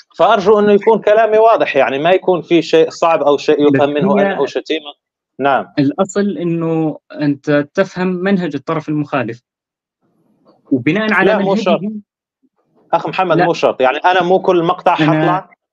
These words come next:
Speaker 1: أنا، م-، يعني، أنت كم عندك مقطع في القناة؟ يمكن عندك شي خمسمية أو
Speaker 2: لا، لا.
Speaker 1: ستمية. هل أنا
Speaker 2: لا، لا.
Speaker 1: مضطر أنه، آه، لا، يعني، هل أنا مضطر أنه أراجع قناتك عشان، مو مضطر، يعني، أنا بيطلع مقطع قدامي بتقول على فلان كذا وكذا، أنا آخذ بذلك المقطع،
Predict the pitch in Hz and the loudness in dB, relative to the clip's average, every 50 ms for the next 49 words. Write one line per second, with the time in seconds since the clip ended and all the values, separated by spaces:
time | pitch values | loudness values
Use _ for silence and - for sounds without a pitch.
0 | _ _ _ - 170 175 180 175 170 151 151 143 143 143 135 151 156 151 170 165 | _ _ _ -4 -4 -2 0 -2 -2 -2 -6 -8 -8 -4 -2 0 0 0 0 -4
1 | 170 160 - 165 - 185 175 156 160 160 151 143 - 139 139 - - 110 98 - | -6 -4 -4 -2 -2 -2 -2 -2 -2 -2 -2 -4 -4 -6 -8 -4 -2 -2 -2 -2
2 | 113 104 - 110 104 101 95 - - 117 139 - - 143 131 127 143 151 143 - | -8 -6 -4 -4 -2 -2 -6 -6 -4 -4 -4 -2 -2 -2 0 0 -2 0 -2 -4
3 | - - - 147 143 143 143 139 139 139 135 139 135 131 - - 180 139 - - | -4 -6 -6 -6 -4 -2 -2 -2 -2 -2 -2 -2 -4 -6 -6 -6 -6 -6 -6 -8
4 | 135 147 156 151 131 135 - - 190 202 170 139 139 147 147 120 - - _ _ | -6 -2 0 0 0 -2 -2 0 0 0 2 0 0 -2 -4 -4 -6 -8 _ _
5 | _ _ _ _ 135 156 190 185 185 190 185 175 165 165 147 156 165 175 180 165 | _ _ _ _ 0 0 2 2 2 2 2 0 0 -2 -2 -2 0 0 0 0
6 | 143 127 131 147 147 151 - - - _ - - _ _ _ _ - - - - | -2 -2 -2 -2 -2 -2 -4 -10 -10 _ -20 -20 _ _ _ _ -20 -4 0 2
7 | 165 175 190 160 123 - - - _ 156 151 165 160 160 190 196 180 180 185 175 | 4 4 4 2 2 -2 -10 -4 _ 0 2 2 4 2 4 4 2 2 2 2
8 | 170 165 165 - - 165 160 147 151 147 147 147 156 160 165 175 165 135 160 156 | 0 -2 -2 2 2 2 2 2 2 0 2 2 4 4 4 4 4 2 2 0
9 | 170 - 160 151 156 156 160 147 - 131 - - 120 139 - 156 139 - _ _ | 0 2 0 2 2 2 0 2 0 -2 0 0 -2 0 0 -2 -2 -2 _ _
10 | _ - 170 226 254 254 247 - - 214 220 196 170 143 117 98 101 110 147 175 | _ -2 0 0 2 2 0 0 2 2 2 4 4 2 2 2 0 0 0 2
11 | 190 190 170 156 190 196 190 196 180 165 175 175 165 - 180 160 143 143 - - | 2 2 4 4 2 2 4 2 0 2 0 -2 -2 0 0 0 0 -2 0 0
12 | 156 143 113 107 156 175 190 202 226 233 - _ _ _ 127 135 135 - 185 175 | 0 0 2 2 2 2 4 2 0 -2 -4 _ _ _ -6 -4 -2 2 2 4
13 | 170 165 160 156 156 147 - 151 156 160 165 156 139 - 165 160 160 156 143 - | 4 4 4 4 2 2 2 2 4 4 4 2 2 0 0 2 2 2 2 2
14 | 175 185 196 214 - 180 180 180 160 190 190 - 190 160 160 185 170 196 208 202 | 2 2 4 2 2 2 0 2 0 0 0 0 -4 -2 0 0 2 2 0 2
15 | 202 208 202 220 240 - - - | 0 -2 -2 -2 -6 -4 -4 -6